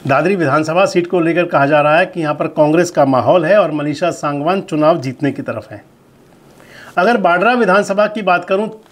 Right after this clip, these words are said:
जो पाँचवीं विधानसभा और चरखी दादरी जिले की दूसरी विधानसभा, नैना चौटाला चुनाव मैदान में अब की बार नहीं है। जननायक जनता पार्टी की नेत्री विधायक।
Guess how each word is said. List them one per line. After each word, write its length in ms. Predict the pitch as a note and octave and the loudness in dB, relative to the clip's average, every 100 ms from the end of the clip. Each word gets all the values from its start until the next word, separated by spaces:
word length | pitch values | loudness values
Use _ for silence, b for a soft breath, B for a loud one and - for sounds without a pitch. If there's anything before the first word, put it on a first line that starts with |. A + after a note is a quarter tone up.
| - | -16
जो 360 | D3 F3+ F#3+ F#3+ - - | -4 2 4 4 -2 -2
पाँचवीं 500 | D#3 E3 D#3 G3 B3 | 0 0 -2 0 0
विधानसभा 600 | G#3+ F3+ G3 G3 G3+ A3 | 2 0 0 -2 2 4
और 360 | G3 F#3 F#3+ - - | 4 2 0 -6 -4
चरखी 260 | F3 A3 A3 | -4 -2 0
दादरी 300 | F3 E3+ F#3 | 2 0 -6
जिले 240 | E3+ F3 | -6 -6
की 120 | F#3+ | -8
दूसरी 320 | F3 E3+ A3 | -6 -4 -2
विधानसभा, 560 | G3 C#3+ B2+ A#2+ G#2+ G2+ - _ _ _ _ _ B B B B | -2 -2 -4 -4 -6 -6 -10 _ _ _ _ _ B B B B
नैना 260 | C#3+ E3+ A3+ | 0 2 0
चौटाला 380 | A3+ G3 G3 A3 | -2 -2 0 -2
चुनाव 360 | G#3+ F3+ F#3+ | -2 0 0
मैदान 300 | F#3+ F3 E3+ | 0 0 0
में 120 | F3+ E3+ | 0 -4
अब 120 | B2 | -4
की 80 | G3 | -2
बार 180 | D#3+ C#3+ | 0 0
नहीं 260 | B2+ A2 | -4 -8
है। 180 | F#2+ F2 _ _ _ _ _ _ _ _ _ _ _ - | -12 -16 _ _ _ _ _ _ _ _ _ _ _ -8
जननायक 400 | C3+ D#3 E3+ F3 | -2 0 0 0
जनता 260 | D#3 D#3 D#3 | -4 -4 -4
पार्टी 300 | D3 C#3 D#3 | -4 -4 -6
की 120 | D3 | -4
नेत्री 300 | C3+ - D3+ | -4 -2 -2
विधायक। 400 | C3 G#2+ A2 | -2 0 -2